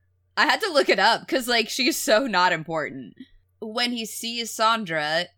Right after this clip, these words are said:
he says something about, you know, "Oh, well, some guy is gonna have to very politely yield to me." Because he asked, you know, "What happens if two guys, uh, fall in love with the same woman?" And,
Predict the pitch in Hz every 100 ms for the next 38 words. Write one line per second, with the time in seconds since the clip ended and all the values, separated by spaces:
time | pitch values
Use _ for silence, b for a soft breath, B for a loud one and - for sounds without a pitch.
0 | _ - - - 202 196 190 185 185 -
1 | 190 180 196 185 180 175 170 165 156 156
2 | 175 160 151 175 175 170 160 170 202 202
3 | 196 185 180 190 175 185 165 - - 185
4 | 170 160 156 147 165 - 170 180 196 190
5 | - 180 175 180 185 175 165 165 165 170
6 | 160 165 170 - _ - 233 165 185 135
7 | 90 185 - _ _ - 180 180 170 160
8 | 170 156 170 185 175 170 - 180 165 156
9 | 175 180 170 170 165 160 175 160 156 147
10 | 156 - - - - - 180 165 160 156
11 | 151 175 170 147 147 165 165 135 135 139
12 | 151 151